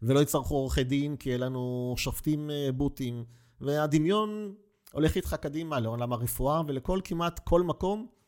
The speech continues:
אתה יכול לראות איך הטכנולוגיה נכנסת פנימה, מוציאה אנשים, נכון, היא יוצרת מקצועות חדשים, אבל כמות המקצועות שנוצרים,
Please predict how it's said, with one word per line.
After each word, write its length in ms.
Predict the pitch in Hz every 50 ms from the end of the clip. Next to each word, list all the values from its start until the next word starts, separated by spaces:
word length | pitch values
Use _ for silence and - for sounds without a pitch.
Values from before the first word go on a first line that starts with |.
| _ _ _ _
אתה 80 | - -
יכול 180 | 120 - 165 156
לראות 240 | 156 147 165 160
איך 140 | - - -
הטכנולוגיה 680 | 160 - - 131 - 123 117 123 139 156 165 175 180 170
נכנסת 420 | 147 127 - 147 143 131 - 127 -
פנימה, 380 | - - 135 139 151 160 180 190 - _ _ _ _ _ - -
מוציאה 500 | 120 123 120 120 - - 127 131 139 143
אנשים, 440 | 135 123 107 - - 120 120 139 151 123 -
נכון, 300 | 110 107 - - 151 139
היא 80 | 117 110
יוצרת 480 | 113 110 - - - 139 147 170 165
מקצועות 400 | 143 127 - - - 120 123 120
חדשים, 440 | - - 107 107 101 - 156 135 113 - - _ _ _ _ _ _ _ _ _ -
אבל 180 | 101 101 110
כמות 320 | 104 - 127 135 170 185 -
המקצועות 420 | 160 139 123 - - - 151 151
שנוצרים, 640 | - 147 123 117 110 - 127 117 147 170 196 196 190